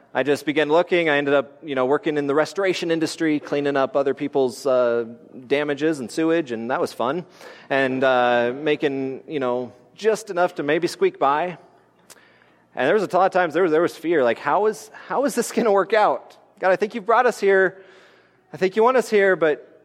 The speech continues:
but I need you to show up." Uh, you know, and we, we just, we tried in faith to, to, to step in to, to, to serve the church. There wasn't any promise or, or, or opportunity of, like, serving in a position in this church at the time. We just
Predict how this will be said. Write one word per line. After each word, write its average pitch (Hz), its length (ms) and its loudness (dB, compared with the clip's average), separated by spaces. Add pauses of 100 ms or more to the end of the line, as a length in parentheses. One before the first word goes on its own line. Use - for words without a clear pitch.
but 143 120 -2
I 151 60 2
need 180 180 0
you 185 80 2
to 165 40 -6
show 214 280 0
up." 220 280 2
Uh, 139 540 2 (340)
you 156 80 -8
know, 135 180 0
and 151 180 -4
we, 156 200 -2
we 151 120 0
just, 165 240 -6
we 160 120 0
tried 170 360 2 (560)
in 156 140 -6
faith 170 280 0
to, 160 120 0
to, 156 220 -6
to 151 120 -12
step 160 360 -4
in 175 140 -2
to, 156 80 0
to, - 360 -6
to - 260 -12
serve 175 240 0
the 151 60 -4
church. 180 300 0
There 175 100 2
wasn't 170 260 0
any 165 200 -4
promise 170 480 -2
or, 139 80 2
or, 131 480 -2
or 120 60 -6
opportunity 160 500 -2
of, - 80 -2
like, 120 200 -2 (180)
serving 170 440 -2
in 143 180 -4
a 120 60 -4
position 151 420 -4
in 165 80 -2
this 147 140 -4
church - 260 -2
at - 80 -6
the - 60 -8
time. 180 380 -2
We 139 100 -2
just 139 240 -6